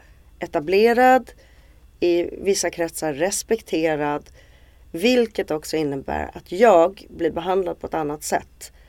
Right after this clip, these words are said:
Och hur mycket av det, alltså hur mycket ser jag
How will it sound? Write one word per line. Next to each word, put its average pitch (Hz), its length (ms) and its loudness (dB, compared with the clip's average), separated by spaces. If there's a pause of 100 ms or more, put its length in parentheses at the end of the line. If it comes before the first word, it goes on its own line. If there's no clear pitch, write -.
(500)
Och 185 80 -4
hur 208 140 6
mycket 202 340 2
av 160 80 -6
det, 147 340 -2 (460)
alltså 190 180 -2
hur 196 100 4
mycket 196 300 0
ser 165 300 2
jag 143 440 -2